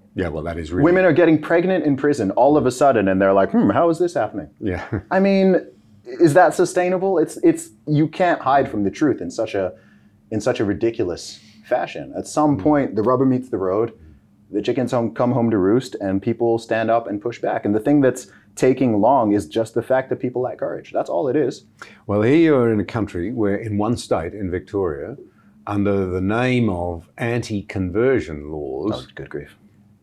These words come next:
Speaker 1: uh, <laughs> you've probably heard this,
Speaker 2: Mm-hmm.
Speaker 1: people will have told you about it, a parent could remonstrate with a thirteen or fourteen-year-old child who wanted a tattoo. "No, you shouldn't have a tattoo. It's not a good idea. They're tasteless. You'll regret it later."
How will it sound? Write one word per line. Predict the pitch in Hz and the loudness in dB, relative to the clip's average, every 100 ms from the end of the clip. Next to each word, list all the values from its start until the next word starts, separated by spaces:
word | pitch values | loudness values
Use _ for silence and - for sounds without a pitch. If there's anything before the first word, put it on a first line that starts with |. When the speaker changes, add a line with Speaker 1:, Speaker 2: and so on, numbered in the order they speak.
| - | -6
Speaker 1:
uh, | 110 98 | -4 -2
<laughs> | 127 | 0
you've | 104 - | 0 0
probably | 101 95 | 0 2
heard | 92 104 | 0 0
this, | 82 87 | -2 -2
Speaker 2:
Mm-hmm. | 101 95 | -2 -2
Speaker 1:
people | 107 92 | -2 -2
will | 95 | -2
have | 98 | -2
told | 113 107 87 | 0 -2 -2
you | |
about | 76 69 67 | -6 -6 -10
it, | 87 _ _ _ - - _ _ | -12 _ _ _ -20 -20 _ _
a | 123 | -8
parent | - 131 156 160 110 - | -4 0 2 2 0 -4
could | - 120 98 | -4 -2 0
remonstrate | 123 139 104 - 98 92 | 2 2 0 -2 -2 -2
with | 92 | -4
a | 90 | -2
thirteen | 107 98 92 | -2 0 -2
or | 87 | -6
fourteen-year-old | - 98 95 85 82 80 82 80 | -4 -2 -2 -4 -6 -6 -6 -6
child | 98 87 82 | -4 -4 -4
who | 87 | -6
wanted | 85 87 80 | -6 -6 -8
a | 80 | -12
tattoo. | - 87 - 117 87 | -10 -10 -4 -4 -2
"No, | 113 | -2
you | 98 | -2
shouldn't | 95 123 101 | -2 -2 -2
have | 82 | -4
a | |
tattoo. | 71 87 - 90 | -6 -10 -6 -4
It's | 87 110 | -4 -4
not | 98 | -4
a | |
good | 82 90 | -2 -2
idea. | 87 92 85 | -2 -2 -4
They're | 85 | -6
tasteless. | - 104 - 90 - | -4 -6 -4 -6 -4
You'll | 80 | -4
regret | 87 82 90 | -4 -2 -4
it | 85 | -4
later." | 98 95 | -4 -6